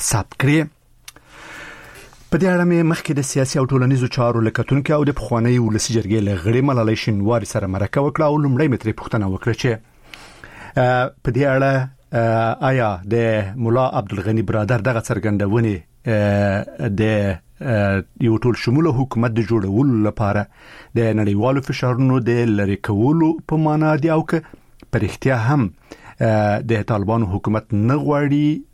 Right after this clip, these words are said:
په جوړیدونکي حکومت کې د پخواني حکومت هغه چارواکي شامل کړي چې په فساد تورن دي؟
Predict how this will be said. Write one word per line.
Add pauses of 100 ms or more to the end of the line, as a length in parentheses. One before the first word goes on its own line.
(160)
په
جوړیدونکي
حکومت
کې (540)
د
پخواني
حکومت
هغه
چارواکي
شامل
کړي
چې (640)
په (120)
فساد
تورن
دي؟